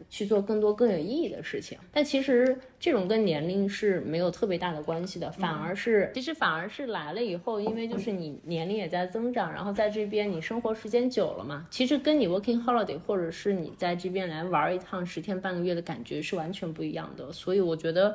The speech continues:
Speaker 1: 更多的转变是因为来了这边生活以后而产生的，你更了解这边的地理也好，文化也好，你的整个的什么社会体制也好，你经历过一些好的不好的，才会有一些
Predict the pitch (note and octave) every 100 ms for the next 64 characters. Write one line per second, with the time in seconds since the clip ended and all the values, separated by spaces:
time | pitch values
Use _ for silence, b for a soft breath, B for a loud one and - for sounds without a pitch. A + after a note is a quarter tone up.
0 | B B - B3+ A#3 A3+ A3 F3 B2+ E3
1 | E3+ - F3+ F3+ F#3 D3+ D3+ E3+ F3+ F3
2 | F3+ G3+ G#3 F3 F3 D#3+ - - A#3+ F#3
3 | A#2+ D#3 D3+ - E3 D#3+ D#3+ D3 D#3+ F#3+
4 | F3+ D3+ E3 F3 E3 F3 E3+ E3+ E3+ D#3+
5 | D3+ B B B - G3 E3+ C#3+ B2+ -
6 | D3+ D3 D3+ F#3+ F3+ D#3+ D#3 - D3 C3+
7 | C#3+ D3 D3 C#3+ C#3+ B B - _ -
8 | C#3+ C#3 F#3 F3 D3+ D3 - D3 E3 F3+
9 | F#3 F#3 E3 F3+ F#3+ F3+ F3 D#3 D3+ -
10 | G#3 G#3+ G3+ F#3 G3+ G3+ - D#3+ - F#3+
11 | - - - - - G#3+ D#3 D3+ - E3
12 | E3 E3